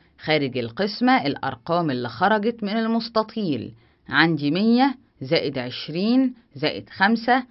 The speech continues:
خمسة في الآحاد، اتنين في العشرات، وواحد في المئات. طيب جميل جدًا. تعالى بقى لما يجي يقولك أكمل مكان النقاط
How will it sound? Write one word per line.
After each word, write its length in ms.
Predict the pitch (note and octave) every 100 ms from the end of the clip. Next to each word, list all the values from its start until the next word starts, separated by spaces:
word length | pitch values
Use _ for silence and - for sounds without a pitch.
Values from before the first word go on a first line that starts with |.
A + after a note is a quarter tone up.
| _ _
خمسة 360 | F#3 F3 -
في 120 | A#2+ B2
الآحاد، 680 | - - - G3+ A3+ G#3 - _ -
اتنين 300 | C#3+ F3 F#3+
في 120 | -
العشرات، 800 | C3 A#2 A#2 C3+ D#3 F#3+ G3 G3 _ _ -
وواحد 720 | C3+ D3 D3 C#3 C#3+ C#3 B2+ _ _
في 120 | -
المئات. 560 | A3+ D#3 - - _ - _ _ _ _ _ _ _ _ _ _ -
طيب 480 | C3 C3+ C3 C#3 C#3
جميل 400 | C#3+ F#3 G3 F#3
جدًا. 320 | G3+ C#3 C3 - _ _ _ _ _ _ _ _ _ -
تعالى 340 | D#3 B3+ D4+
بقى 200 | D4+ C4
لما 240 | G#3 F3
يجي 280 | E3+ B3 G#3
يقولك 560 | F#3+ - A3 G#3+ G#3 -
أكمل 460 | A#3 - G3+ G3+ F3
مكان 420 | C#3+ C#3+ F#3+ G#3+
النقاط 840 | F3 D3 C#3+ - C#3+ A2+ - -